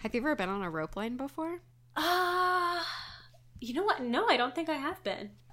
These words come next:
Speaker 1: The summer after I graduated high school, I spent three weeks in the Alaskan outback, and we did a lot of glacier work. So we were on a glacier
Speaker 2: Mm.
Speaker 1: for probably a week.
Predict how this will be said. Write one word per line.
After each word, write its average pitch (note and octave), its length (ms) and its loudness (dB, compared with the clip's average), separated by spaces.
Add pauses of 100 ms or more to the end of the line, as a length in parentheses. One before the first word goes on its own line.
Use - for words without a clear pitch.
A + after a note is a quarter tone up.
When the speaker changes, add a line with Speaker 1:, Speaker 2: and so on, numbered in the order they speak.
(120)
Speaker 1:
The G#3 100 -2
summer G3+ 520 -4
after F#3+ 300 -4
I F#3+ 120 -2
graduated F3+ 480 -6
high E3 160 -4
school, D3+ 540 -4
I E3 120 -2
spent - 340 -8
three F3+ 180 -8
weeks G3+ 300 -4
in F#3+ 60 -4
the F3+ 80 -4
Alaskan E3+ 460 0
outback, - 640 -4 (140)
and F3 580 -2 (300)
we G#3+ 80 2
did G#3 120 4
a A3 80 6
lot A#3 120 6
of F3+ 100 2
glacier F3 400 0
work. D4 320 -4
So - 180 -2
we F3+ 120 0
were E3+ 100 0
on F3 100 2
a F3+ 60 -2
glacier F#3+ 420 0
Speaker 2:
Mm. F3+ 120 -6
Speaker 1:
for E3+ 240 -2
probably G#3+ 480 -2
a F#3+ 80 0
week. D#3 380 -6